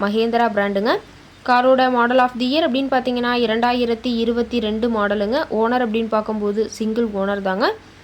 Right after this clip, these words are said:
இன்சூரன்ஸ் எல்லாமே கரண்ட்ல இருக்கக்கூடிய காருங்க. இந்த கார் இருக்கக்கூடிய இடம், இவங்களுடைய கான்டாக்ட் நம்பர் எல்லாமே தெளிவா டிஸ்கிரிப்ஷன்ல கொடுத்துருக்கு.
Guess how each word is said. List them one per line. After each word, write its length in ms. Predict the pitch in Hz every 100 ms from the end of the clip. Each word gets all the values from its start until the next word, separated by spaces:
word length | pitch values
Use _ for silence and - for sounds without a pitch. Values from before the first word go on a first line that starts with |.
| - - -
இன்சூரன்ஸ் 480 | 269 294 320 320 311
எல்லாமே 320 | 262 247 262
கரண்ட்ல 440 | 262 226 254 254 233
இருக்கக்கூடிய 480 | 240 240 226 226 226
காருங்க. 300 | 220 220 247 339
இந்த 220 | 233 233
கார் 280 | 220 233 262
இருக்கக்கூடிய 680 | 233 220 233 233 220 226 220 196
இடம், 340 | 214 220 220 -
இவங்களுடைய 580 | 214 214 214 214 214 214 214
கான்டாக்ட் 420 | 214 226 233 214 202
நம்பர் 500 | 208 214 208 - - - - - 220
எல்லாமே 480 | 220 214 220 214 202 254
தெளிவா 400 | 262 285 262 269 254
டிஸ்கிரிப்ஷன்ல 520 | 208 - 214 233 233 226
கொடுத்துருக்கு. 540 | 214 220 220 220 220